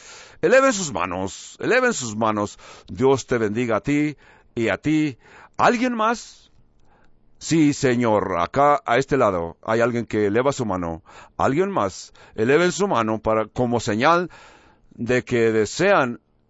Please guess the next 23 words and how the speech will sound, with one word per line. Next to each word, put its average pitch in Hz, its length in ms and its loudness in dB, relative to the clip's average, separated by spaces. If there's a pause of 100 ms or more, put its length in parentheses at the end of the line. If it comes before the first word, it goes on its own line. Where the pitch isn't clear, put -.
(600)
aceptar 120 400 0
al 143 80 2
Señor 131 240 -2
Jesucristo. 113 500 -4
Aquí 135 220 -2
por 156 160 0
el 170 80 0
centro, 151 540 -2 (400)
oraremos 135 560 2
por 139 160 -2
ustedes, 101 580 -4 (720)
para 113 260 2
que 123 160 -2
la 117 120 2
obra 160 360 4
que 127 220 -2
Dios 143 320 0 (100)
comenzó 156 720 2
en 180 80 0
ustedes, 143 540 0 (320)
Dios 160 640 2 (640)
la 131 180 0
continúe. 117 720 0